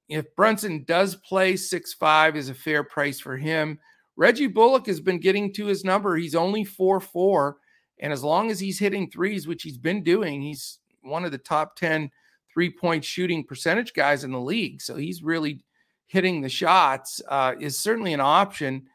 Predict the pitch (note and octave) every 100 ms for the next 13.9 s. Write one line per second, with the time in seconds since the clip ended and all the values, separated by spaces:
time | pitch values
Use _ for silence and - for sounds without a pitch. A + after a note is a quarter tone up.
0 | _ _ - C3 G3 F#3 D3 - D#3+ D#3
1 | - D3 C3+ - C#3+ C#3 B2 A2+ - -
2 | C3 - - - _ _ _ _ - G3+
3 | G3+ G#3 G3 G#3 G#3+ G#3 _ E3 E3+ D#3+
4 | D#3 _ _ _ _ _ - G3+ C4 B3+
5 | B3+ A#3 F3+ F#3+ - G#3+ A3+ G3 E3 F3+
6 | G#3+ E3+ D3 - G3 G3 - - - B3
7 | G3 C3 C3 _ _ _ _ - C#3+ C#3+
8 | C#3+ C#3+ C3+ - _ - - F3 C#3 C#3+
9 | G3 A3 G3 G#3+ G3 F#3+ - - G3 F#3
10 | D#3 D#3+ F3 F3 F#3 E3 E3 D#3 D#3+ -
11 | E3 D3+ - _ _ _ - G3 A3 G3
12 | G3 F#3+ F#3+ F3+ F3 F3+ E3+ - - C#3
13 | B2+ - G3 F#3+ F#3+ - G3 F#3+